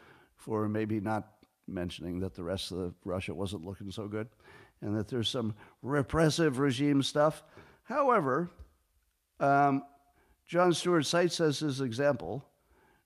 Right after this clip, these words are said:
that there were hundreds of Navalny supporters who were arrested. Hundreds of Navalny supporters who were arrested. What did he leave out? <clears throat> Yeah. So,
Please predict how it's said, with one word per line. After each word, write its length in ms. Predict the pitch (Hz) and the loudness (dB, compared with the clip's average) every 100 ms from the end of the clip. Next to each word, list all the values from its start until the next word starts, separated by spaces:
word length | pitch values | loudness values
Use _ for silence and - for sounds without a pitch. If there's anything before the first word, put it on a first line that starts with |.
| - | -10
that 340 | 123 127 123 | -2 0 0
there 120 | 147 | 0
were 140 | 123 117 | 2 2
hundreds 420 | 156 165 160 135 | 2 4 2 2
of 100 | 123 | 0
Navalny 680 | 127 117 123 131 127 120 - - | 0 2 2 2 0 -2 -6 -12
supporters 600 | - 139 110 123 120 113 | -10 -10 -6 -4 -2 -2
who 80 | 127 | -2
were 100 | 104 | -4
arrested. 540 | 110 127 - 90 87 - _ _ _ _ _ _ _ | 0 0 -2 -10 -14 -20 _ _ _ _ _ _ _
Hundreds 520 | - 135 147 151 120 | -6 -2 2 0 0
of 100 | 120 | -2
Navalny 640 | 113 104 107 113 117 113 104 | -2 0 0 0 0 -2 -4
supporters 480 | 127 107 110 101 | -6 -4 -2 -2
who 80 | 107 | -4
were 100 | 92 | -4
arrested. 480 | 101 107 - 101 95 - - _ | -4 -4 -6 -16 -18 -20 -20 _
What 140 | 151 139 | -6 -2
did 120 | 147 | 2
he 140 | 143 | 2
leave 240 | 131 135 131 | 2 2 4
out? 280 | 139 113 - - _ _ _ _ _ _ _ _ _ 107 _ 139 160 170 | 2 0 -8 -20 _ _ _ _ _ _ _ _ _ -20 _ -14 -12 -6
<clears throat> 440 | 160 - 139 104 101 _ _ _ _ - _ - - | -4 -4 -6 -8 -16 _ _ _ _ -20 _ -20 -12
Yeah. 220 | 107 92 95 _ _ _ _ _ _ - - | -6 -6 -6 _ _ _ _ _ _ -20 -14
So, 480 | - 156 147 139 - | -2 4 6 4 0